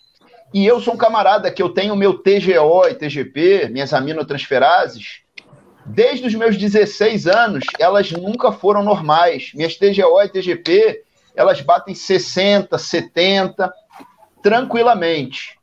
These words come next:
Hoje, meu normal de T G O, T G P é cem, cento e vinte. E, e, e eu peguei uma época, cara, que eu, como,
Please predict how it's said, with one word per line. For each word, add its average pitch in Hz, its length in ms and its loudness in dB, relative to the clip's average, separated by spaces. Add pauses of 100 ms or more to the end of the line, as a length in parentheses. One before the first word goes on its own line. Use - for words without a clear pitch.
(360)
Hoje, 202 360 2
meu 196 160 -2
normal 175 580 2
de 123 140 -10
T 170 180 -4
G 160 120 0
O, 165 200 4
T 165 140 -12
G 143 100 -4
P 196 320 2
é 156 100 -2
cem, 175 540 -2
cento 156 320 -8
e 131 60 -4
vinte. 156 560 -6 (720)
E, 208 360 0
e, 202 360 -2
e 196 40 2
eu 226 120 2
peguei 214 360 2
uma 208 240 2
época, 208 400 0
cara, 135 320 0
que 208 460 -4 (280)
eu, 214 320 2
como, 175 520 -2